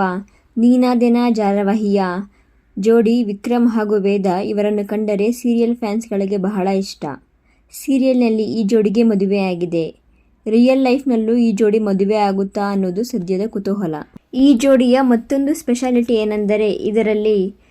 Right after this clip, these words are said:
ವಿಕ್ರಮ್ ಪಾತ್ರ ಮಾಡುತ್ತಿರುವ ದಿಲೀಪ್ ಆರಡಿ, ಆದರೆ ಆತನ ಜೋಡಿಯಾದ ವೇದ ಐದು ಅಡಿನೂ ಇದ್ದಂಗಿಲ್ಲ. ಆದರೆ ಈ ಲಂಬು ಕುಳ್ಳಿ ಜೋಡಿಗೆ ವೀ-, ವೀಕ್ಷಕರಿಂದ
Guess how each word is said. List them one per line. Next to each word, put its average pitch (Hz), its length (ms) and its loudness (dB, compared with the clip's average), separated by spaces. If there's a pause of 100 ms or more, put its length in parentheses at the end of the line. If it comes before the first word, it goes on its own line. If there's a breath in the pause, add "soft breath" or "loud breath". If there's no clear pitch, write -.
(180 soft breath)
ವಿಕ್ರಮ್ 277 440 -2
ಪಾತ್ರ 247 280 -2
ಮಾಡುತ್ತಿರುವ 220 520 0 (120)
ದಿಲೀಪ್ 220 400 0
ಆರಡಿ, 196 600 0
ಆದರೆ 196 380 -2
ಆತನ 196 480 -4
ಜೋಡಿಯಾದ 202 640 0
ವೇದ 185 280 -2 (1120 soft breath)
ಐದು 233 180 4
ಅಡಿನೂ 233 200 4
ಇದ್ದಂಗಿಲ್ಲ. 190 580 -2 (200)
ಆದರೆ 202 500 -2
ಈ 208 200 -6
ಲಂಬು 208 420 -2
ಕುಳ್ಳಿ 226 300 -2
ಜೋಡಿಗೆ 202 540 0
ವೀ-, 202 400 -6
ವೀಕ್ಷಕರಿಂದ 214 760 -4